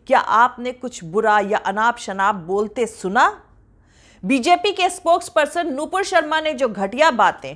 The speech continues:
टीवी चैनल पर करी, वो बिना किसी रेफरेंस के करी गई हैं। चैनल पर बहस का टॉपिक कुछ और था, लेकिन सिर्फ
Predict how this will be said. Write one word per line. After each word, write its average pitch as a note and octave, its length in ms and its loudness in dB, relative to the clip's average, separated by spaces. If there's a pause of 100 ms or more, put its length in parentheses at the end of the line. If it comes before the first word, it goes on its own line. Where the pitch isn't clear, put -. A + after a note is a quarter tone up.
टीवी A#3 240 -4
चैनल A3+ 320 0
पर A#3+ 180 2
करी, A#3 460 0 (400)
वो G3+ 140 -2
बिना C4 340 0
किसी C4+ 340 -6
रेफरेंस G3+ 580 -2
के G3 120 -6
करी E3 260 -4
गई D3+ 240 -6
हैं। D3 340 -16 (460)
चैनल D4 440 4
पर E4 140 2
बहस B3+ 420 -2
का C#4+ 140 -6
टॉपिक C4+ 520 -2
कुछ - 280 -10
और G#3+ 220 2
था, E4+ 380 -6 (180)
लेकिन E4+ 240 -8
सिर्फ G4 260 -4